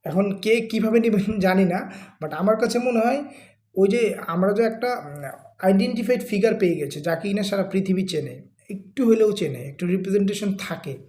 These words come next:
ডক্টর ইউনূসে-, ইউনূসের মতো তো আর হবে না। আমার দৃষ্টিকোণ থেকে ওনার রিপ্লেসমেন্ট হতে পারে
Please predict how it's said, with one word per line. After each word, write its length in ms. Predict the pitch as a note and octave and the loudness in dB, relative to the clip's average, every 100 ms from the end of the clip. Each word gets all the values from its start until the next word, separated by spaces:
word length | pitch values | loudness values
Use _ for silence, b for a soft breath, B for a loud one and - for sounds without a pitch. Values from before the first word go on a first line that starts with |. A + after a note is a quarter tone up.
| b b b b - | b b b b -6
ডক্টর 220 | D#3+ G#3 | -2 2
ইউনূসে-, 520 | G3+ G#3+ G3 A#3 A#3 - | 2 2 -2 -2 -4 0
ইউনূসের 320 | G3+ F#3 A3 | 2 2 2
মতো 220 | G#3+ G3+ | 0 0
তো 80 | A3+ | 0
আর 100 | B3 | 0
হবে 220 | G3 A3+ | 2 2
না। 400 | D4 C#4+ - - B B B B _ _ _ - | 0 0 -4 -10 B B B B _ _ _ -4
আমার 400 | E3+ G#3+ C4 G3 | 0 2 2 -2
দৃষ্টিকোণ 460 | G3 A#3 A3+ A3 | -2 -2 -2 -2
থেকে 480 | G3+ G3 A#3+ E4+ - _ _ _ _ _ | -2 -2 -2 -2 -10 _ _ _ _ _
ওনার 220 | G3 F#3+ G3+ | 0 2 4
রিপ্লেসমেন্ট 720 | G3+ G#3 G3 A3+ C4 D4+ E3+ | 2 2 0 -2 -4 -4 -4
হতে 180 | F3+ F#3+ | -2 -2
পারে 280 | F#3+ G#3+ | -2 -4